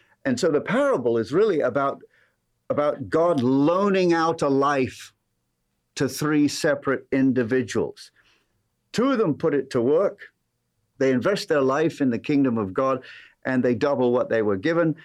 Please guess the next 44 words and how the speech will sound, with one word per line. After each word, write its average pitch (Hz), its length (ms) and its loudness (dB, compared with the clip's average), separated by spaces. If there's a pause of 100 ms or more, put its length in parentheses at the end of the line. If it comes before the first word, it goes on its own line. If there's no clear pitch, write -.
(200)
and 123 220 -2
one 139 140 0
of 131 100 2
them 117 140 0
buries 123 420 0
it 117 220 -4 (100)
and 110 100 -6
invests 107 640 -2
none 127 300 -2
of 110 100 -2
his 101 220 -6
life 98 380 -4 (140)
in 101 120 -6
the 95 80 -6
kingdom 92 500 -6 (140)
of 92 180 -8
God. 80 240 -6 (920)
Now, 135 220 -4 (240)
as 104 100 -2
you 190 60 0
look 269 160 0
at 254 120 -2
the, 135 200 -2 (260)
the, 143 200 0 (560)
the 135 100 0
chapter, 165 460 -2
it's 120 160 -4
important 147 400 -2
to 156 100 -2
know 131 240 2
that 127 220 -2 (140)
it 131 200 -2
follows 156 460 0
a 127 80 0
pattern 190 580 -2
of 123 140 -2
thought. - 480 -2 (960)
In 151 160 2
the 147 80 0
previous 202 800 0
chapter, 117 460 -2
that's - 200 -2
chapter 123 360 -2
twenty-four, 123 800 0